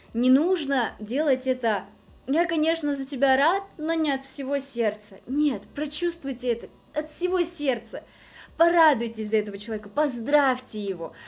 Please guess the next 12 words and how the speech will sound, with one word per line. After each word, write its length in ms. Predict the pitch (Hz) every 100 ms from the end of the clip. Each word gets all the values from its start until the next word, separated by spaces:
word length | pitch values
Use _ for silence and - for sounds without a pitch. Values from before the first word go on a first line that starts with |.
| - -
позвольте 680 | 285 247 262 349 359 - 233
себе 340 | - 208 240
радоваться 680 | 220 240 311 285 247 233 208
за 140 | 202
успехи 420 | 208 - 285 294
других. 460 | 233 220 220 247 - - -
Вы 200 | 208 311
ни 120 | 320 254
с 120 | -
кем 280 | 262 294 254
не 80 |
конкурируете. 920 | 214 220 208 220 247 240 214 - -